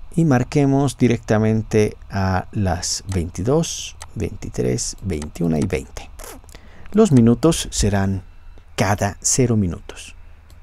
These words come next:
Aceptar. Puedes ponerle un nombre como la hora,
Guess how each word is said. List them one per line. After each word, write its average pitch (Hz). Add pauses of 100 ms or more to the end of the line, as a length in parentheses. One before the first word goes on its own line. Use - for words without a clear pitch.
(420)
Aceptar. 135 (1400)
Puedes 110
ponerle 92 (140)
un 85 (460)
nombre 120
como 85 (160)
la 82
hora, 104